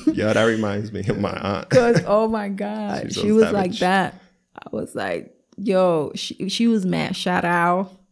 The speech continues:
Speaker 2: That's crazy.
Speaker 1: Like, she had no filter.
Speaker 2: Oh, my God.
Speaker 1: Like, she was crazy as hell.
Speaker 2: I always say my Aunt Mary is like that, man.
Speaker 1: Yup.
Speaker 2: My
Speaker 1: Yup.
Speaker 2: Aunt Mary is just like that.
Speaker 1: That's
Speaker 2: Like
Speaker 1: how
Speaker 2: that
Speaker 1: my
Speaker 2: day
Speaker 1: grandma
Speaker 2: that
Speaker 1: was.
Speaker 2: <laughs>
Speaker 1: Yo,
Speaker 2: this kid
Speaker 1: she
Speaker 2: Macho came from,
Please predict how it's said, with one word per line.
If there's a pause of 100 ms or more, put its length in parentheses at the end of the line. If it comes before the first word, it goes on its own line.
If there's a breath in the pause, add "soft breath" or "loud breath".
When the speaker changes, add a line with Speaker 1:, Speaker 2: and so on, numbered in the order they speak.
(640)
Speaker 2:
That's
crazy.
Speaker 1:
Like,
she
had
no
filter. (240)
Speaker 2:
Oh,
my
God.
Speaker 1:
Like,
she
was
crazy
as
hell.
Speaker 2:
I
always
say
my
Aunt
Mary
is
like
that,
man.
Speaker 1:
Yup. (600)
Speaker 2:
My
Speaker 1:
Yup. (100)
Speaker 2:
Aunt
Mary
is
just
like
that.
Speaker 1:
That's
Speaker 2:
Like
Speaker 1:
how
Speaker 2:
that
Speaker 1:
my
Speaker 2:
day
Speaker 1:
grandma
Speaker 2:
that
Speaker 1:
was. (220)
Speaker 2:
<laughs>
Speaker 1:
Yo,
Speaker 2:
this
kid
Speaker 1:
she
Speaker 2:
Macho
came
from,